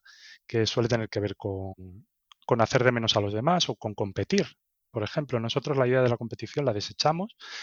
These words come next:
y por eso preferimos hablar de generosidad, de ayudar al de al lado, de echarte a un lado si es necesario. Y el último que me falta por comentar es el de feminismo, que este sí que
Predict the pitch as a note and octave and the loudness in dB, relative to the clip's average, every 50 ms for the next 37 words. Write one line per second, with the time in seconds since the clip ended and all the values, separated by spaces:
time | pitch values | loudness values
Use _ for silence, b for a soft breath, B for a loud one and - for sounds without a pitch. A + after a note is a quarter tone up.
0 | B B _ - C3 A2+ - A2+ A2 A2+ C3 A2 B2+ A#2+ - A#2 A#2+ A#2+ A#2 A#2 | B B _ -4 -4 -2 0 2 2 2 2 0 0 0 0 0 0 -2 0 0
1 | A#2 G#2+ A2 A2 G#2+ G#2 - A#2+ G#2+ G2+ F#2+ - - A#2 C3+ D#3 F3 F3+ E3 B2+ | 0 2 2 2 0 -2 -4 -6 -6 -6 -4 -4 -2 2 4 6 6 6 4 2
2 | G#2 F#2 F2 G2 G2 G2+ G2+ G2+ G2 F#2+ G2+ F#2+ G#2+ C3 D#3 E3+ E3+ E3+ E3 E3 | 0 -2 -2 -2 0 0 2 2 2 0 0 2 4 6 6 6 6 4 2 0
3 | E3+ B B B B B B B B _ - A#2+ A#2 A#2 A2+ A2+ B2+ - - A2+ | -2 B B B B B B B B _ 4 6 6 6 6 4 2 0 -2 0
4 | - - A#2+ - - A#2 A2+ A2 G#2+ G2+ G2+ - A#2 G2+ A2 G#2 - G#2 - - | 2 2 2 2 2 2 2 4 4 4 2 0 0 -4 -6 -8 -6 0 4 6
5 | A#2+ A#2+ A2+ A2+ A2 - _ _ _ _ _ _ _ _ _ _ _ - D3+ C3 | 6 6 6 4 0 -2 _ _ _ _ _ _ _ _ _ _ _ 4 6 8
6 | C3 C3+ D3+ D#3+ D#3 - G3 F#3+ F#3 F3+ F3+ E3 D3 - F3 F3 - D#3+ D3 E3 | 8 8 6 4 2 2 2 2 2 2 2 2 4 4 6 6 6 4 4 2
7 | D#3 - - D#3+ D#3+ D#3+ D#3 F3+ F3 F3 D3+ - C3 A#2 A2+ G#2 G#2 G2+ - - | 2 2 0 -2 -2 0 2 2 4 4 6 6 6 8 6 6 4 0 -2 0
8 | - A#2 A2 A2+ A#2+ B2 A2+ - F#2+ - - _ _ _ _ _ _ _ - - | 0 0 2 2 0 0 -2 -4 -6 -12 -20 _ _ _ _ _ _ _ -2 -2
9 | A2+ - B2+ A#2+ - C3+ - - C3 B2+ B2 B2 B2 A#2+ A#2+ B2 C#3+ | 0 2 2 2 2 0 2 4 6 6 6 6 6 4 4 2 0